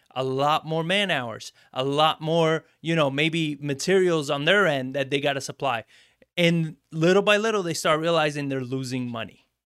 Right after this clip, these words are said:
And when they start realizing that they're losing, you know, this is where it becomes a big problem when you're even partnering with a contractor. So, uh, an issue, another issue is that a lot of these contractors, they've,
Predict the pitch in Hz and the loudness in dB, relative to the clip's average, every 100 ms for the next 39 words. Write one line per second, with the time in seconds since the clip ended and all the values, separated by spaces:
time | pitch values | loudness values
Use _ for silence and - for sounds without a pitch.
0 | - 143 147 147 - 220 208 175 202 202 | -8 -2 0 0 0 0 0 2 4 6
1 | 208 214 202 165 156 147 - 143 143 139 | 4 2 -4 0 0 0 -2 -2 2 2
2 | 131 151 202 220 254 262 254 _ _ _ | 2 0 0 -2 -4 -6 -10 _ _ _
3 | _ 160 160 156 139 139 _ - 151 180 | _ -2 2 4 2 -2 _ -12 -2 0
4 | 196 208 170 180 151 156 - 165 156 - | 0 -2 0 0 0 -4 -2 -2 -4 -6
5 | 127 120 143 143 - 143 143 131 127 117 | -8 -4 -4 -6 -4 0 0 0 -4 -6
6 | 135 135 131 131 123 _ - 170 143 120 | -4 -2 0 -2 -4 _ -10 -6 -4 -6
7 | - 151 143 135 127 123 123 117 127 120 | -2 -2 -2 -8 -6 -6 -6 -6 -6 -6
8 | 123 101 - - - _ _ _ _ - | -8 -10 -12 -20 -20 _ _ _ _ 0
9 | 170 156 151 - 156 165 - 165 165 214 | 4 4 4 -2 0 0 2 0 2 2
10 | 220 214 170 147 185 185 202 202 175 156 | 2 0 0 0 -2 -2 -2 -2 -4 -4
11 | 156 143 - 143 165 226 262 190 175 - | -2 -4 -6 -8 -4 -4 -4 -6 -8 -8
12 | - 175 185 202 208 220 - _ _ _ | -4 -4 -2 -4 -4 -10 -12 _ _ _
13 | _ _ _ 139 202 214 202 | _ _ _ 2 2 2 -6